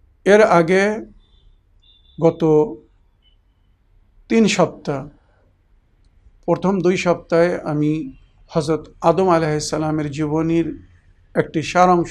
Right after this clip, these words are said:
আপনাদের সামনে তুলে ধরেছি। তারপরে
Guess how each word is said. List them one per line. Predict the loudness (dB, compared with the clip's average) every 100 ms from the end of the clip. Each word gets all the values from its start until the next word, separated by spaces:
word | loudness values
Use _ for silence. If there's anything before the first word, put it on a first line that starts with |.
| -6
আপনাদের | -4 -4 -6 -6
সামনে | -6 -4 -4 -6 -8 _ _ _ _ _ _ _ -4
তুলে | 0 2 2
ধরেছি। | 0 -2 -4 -6 -8 -12 _ _ _ _ _ _ _ _ _ _ 0
তারপরে | 0 0 -6 -6